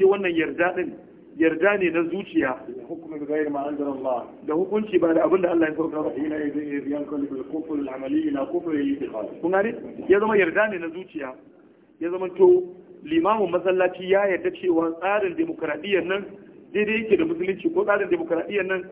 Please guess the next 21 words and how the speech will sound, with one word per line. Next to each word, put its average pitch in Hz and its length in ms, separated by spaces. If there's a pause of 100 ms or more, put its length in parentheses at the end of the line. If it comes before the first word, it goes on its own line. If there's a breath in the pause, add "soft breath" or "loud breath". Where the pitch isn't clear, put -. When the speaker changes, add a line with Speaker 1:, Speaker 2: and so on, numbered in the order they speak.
(320 loud breath)
Speaker 1:
shine 208 380
adalci. 190 600 (840)
An 165 100
gane 185 160
wannan 175 220
ko? 156 140 (480)
To - 100
a 160 80
lokacin 202 380
nan 180 300 (240)
yanqalibul 190 720
kufrul 190 360
amali 190 440
ila 170 260
kufrin 196 460 (260)
i'tiqadi. 147 500 (720)
Sai 214 140
kufrul 220 420
amali 185 300 (640)
ya 320 120 (120)
juya 214 380